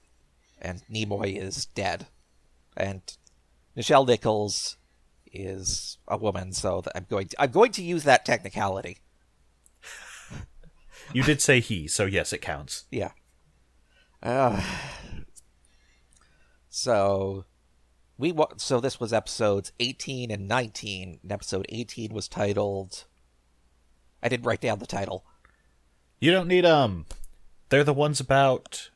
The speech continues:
Speaker 2: I'm not gonna spoil it.
Speaker 1: Yes. Uh, I know the other episode's title for reasons, but, uh,
Speaker 2: There you go.
Speaker 1: So, so, fun fact, you know, the,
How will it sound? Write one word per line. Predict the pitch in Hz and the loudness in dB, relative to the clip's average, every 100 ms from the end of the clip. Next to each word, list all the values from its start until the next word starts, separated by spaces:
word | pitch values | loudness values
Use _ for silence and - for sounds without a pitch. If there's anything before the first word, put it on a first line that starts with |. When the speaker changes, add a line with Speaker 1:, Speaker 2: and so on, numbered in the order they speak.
| _ | _
Speaker 2:
I'm | 123 127 | 0 2
not | 123 131 | 0 0
gonna | 131 | 0
spoil | - 139 131 123 | 0 4 6 8
it. | 107 95 - - _ _ _ _ _ | 6 4 -2 -14 _ _ _ _ _
Speaker 1:
Yes. | - 110 104 - - _ _ _ | -8 -4 -2 -4 -8 _ _ _
Uh, | - 101 104 104 - _ _ _ _ - | -2 2 4 4 0 _ _ _ _ 4
I | 151 | 8
know | 220 | 10
the | 220 196 | 10 8
other | 240 156 | 10 8
episode's | - - 107 - | 4 2 -2 0
title | 113 95 101 | -2 0 -2
for | - 110 92 | -4 -8 -6
reasons, | 95 95 92 98 107 | -6 -4 -4 -6 -8
but, | - 95 95 - - _ _ _ | 0 0 0 -8 -12 _ _ _
uh, | 95 92 95 92 | -2 -2 -2 -4
Speaker 2:
There | 175 | -6
you | 175 | -4
go. | 220 76 - _ - | -4 -4 -14 _ -12
Speaker 1:
So, | - 131 - | 2 2 2
so, | - - 151 143 143 127 113 _ _ _ _ _ - | 0 6 8 8 2 -4 -16 _ _ _ _ _ 6
fun | 214 247 | 8 8
fact, | - 214 113 117 - - - - _ _ _ _ _ _ _ _ | 6 8 8 4 -2 -4 -8 -20 _ _ _ _ _ _ _ _
you | 151 | 4
know, | 190 262 | 6 8
the, | 339 262 | 4 0